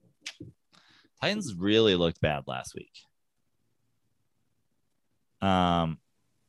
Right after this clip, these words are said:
they, did they go to Arizona last week and then they went back to Tennessee? Now they're going back to Seattle?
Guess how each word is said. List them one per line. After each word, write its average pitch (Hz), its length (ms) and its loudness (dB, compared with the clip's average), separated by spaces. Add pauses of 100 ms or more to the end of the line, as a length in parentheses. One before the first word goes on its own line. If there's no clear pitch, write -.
(1120)
they, 139 480 0 (140)
did 120 140 -6
they 160 180 4
go 120 280 4
to 143 200 0
Arizona 117 520 2
last 123 300 0
week 135 340 -2
and 107 100 -2
then 107 160 0
they 98 140 4
went 90 280 0
back 107 320 -2 (100)
to 107 180 -2
Tennessee? 113 460 -6
Now 113 120 0
they're 95 100 2
going 80 220 -4 (160)
back 98 360 -2
to 101 120 -2
Seattle? 95 680 -2